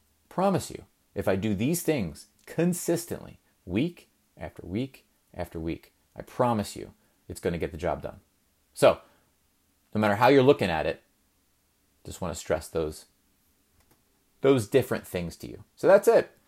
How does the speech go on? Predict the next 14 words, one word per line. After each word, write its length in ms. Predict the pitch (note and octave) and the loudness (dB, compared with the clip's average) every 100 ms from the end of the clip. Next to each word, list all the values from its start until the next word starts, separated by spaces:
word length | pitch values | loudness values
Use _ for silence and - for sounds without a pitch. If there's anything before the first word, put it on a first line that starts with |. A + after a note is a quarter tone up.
| _ _ _ _ - | _ _ _ _ 4
I 320 | C3 D#3 E3+ | 10 12 10
would 200 | C3 A#2+ | 6 4
love 380 | A2 A#2 A#2+ G#2 | 10 12 12 8
to 120 | G#2+ | -4
hear 180 | F#2+ F#2+ | -2 -2
from 220 | - E2 | -2 -10
you. 160 | C#2+ - | -10 -14
So 300 | - A2 G2 - - | 0 2 2 -2 -20
today 420 | - A#2 C#3 F3 F3 | -8 2 8 10 10
was 160 | C3 | 8
a 60 | G#2 | 4
lot 260 | G#2+ A2+ | 6 6
about 380 | B2 F2+ F2+ - | 4 4 2 2
me, 560 | F#2+ A2 B2 E2+ A#2 | -2 -2 -2 -2 -6